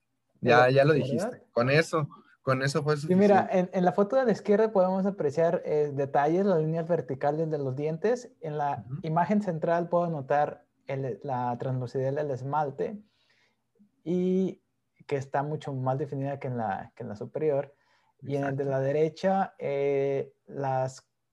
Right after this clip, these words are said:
Speaker 2: los surcos secundarios están mucho mejor definidos.
Speaker 1: Exacto. Nos da mejor definición. Prácticamente,
Speaker 2: Ajá.
Speaker 1: ¿tú con cuál te quedarías?
Speaker 2: No, pues con el de, el, el de
Speaker 1: El
Speaker 2: abajo
Speaker 1: Pixel
Speaker 2: que
Speaker 1: cien.
Speaker 2: vale setecientos pesos. Por ese precio,
Speaker 1: Sí,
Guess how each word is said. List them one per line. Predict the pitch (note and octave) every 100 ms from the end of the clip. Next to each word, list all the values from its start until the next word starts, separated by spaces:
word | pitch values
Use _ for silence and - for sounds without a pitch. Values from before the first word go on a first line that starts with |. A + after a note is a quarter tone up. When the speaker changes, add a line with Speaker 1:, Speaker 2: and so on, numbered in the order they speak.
| _ _ _
Speaker 2:
los | C#3 C3+
surcos | - E3+ D#3+ F#3 F3+ F3 - _ _ _ _
secundarios | - D3 C#3 C#3 D3+ D3+ B2+ A#2+ - _ -
están | C3+ - C#3
mucho | D3+ C#3+
mejor | C#3+ B2+ C3+
definidos. | D3 C3+ C3+ A#2+ A2+ - _ _ _ _ _ _ _
Speaker 1:
Exacto. | - G2 G2+ - G#2 C3 - _
Nos | B2 A#2+
da | B2+
mejor | E3+ D#3 D3
definición. | C#3+ A#2 G#2+ G#2 D3 D#3
Prácticamente, | C3 - D3 - B2 B2 B2 C#3+ C3+
Speaker 2:
Ajá. | - D3+
Speaker 1:
¿tú |
con | D3+ D3+
cuál | D3+
te | D3
quedarías? | C3 A#2 B2+ A2 - _ _ _ _ _ _ _ -
Speaker 2:
No, | D#3+ D#3+ D3+
pues | C#3 -
con | C#3 C3
el |
de, | B2+ B2+ B2+
el, | B2+ B2 - B2 C3 C3+
el | C3
de | C3+
Speaker 1:
El |
Speaker 2:
abajo | C#3 C#3 D#3+
Speaker 1:
Pixel | -
Speaker 2:
que |
Speaker 1:
cien. | C#3
Speaker 2:
vale | C#3 D3+
setecientos | D#3 C#3+ C3 D3 D3+ C#3
pesos. | - B2 A#2+ -
Por | D3+
ese | C#3+ C#3
precio, | F#3 G3 G3+ - B3+
Speaker 1:
Sí, | C#4